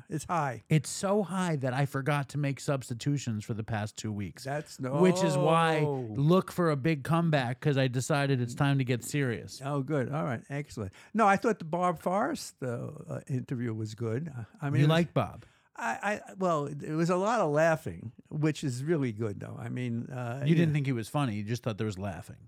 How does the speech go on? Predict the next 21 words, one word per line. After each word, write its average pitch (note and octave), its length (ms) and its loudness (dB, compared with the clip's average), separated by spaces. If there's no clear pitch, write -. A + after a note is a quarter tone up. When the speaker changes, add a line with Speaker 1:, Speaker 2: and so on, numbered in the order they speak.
Speaker 1:
Eh, - 120 -16
well, E3+ 420 0
it D#3 100 -2
was C#3+ 100 4
Speaker 2:
I F#3 60 4
Speaker 1:
a G3+ 40 6
Speaker 2:
remember F#3+ 360 4
years D3 420 0
ago, G2 540 -8
and B2 120 -2
this C#3+ 200 -2
is, A2 140 -10
this C#3+ 200 -4
is, G#2+ 220 -8
you F3 80 0
know, A#2+ 140 2
we're B2+ 160 0
into D3+ 320 2
the, G2+ 320 -4
you D#3 80 0
know, F#2 100 -2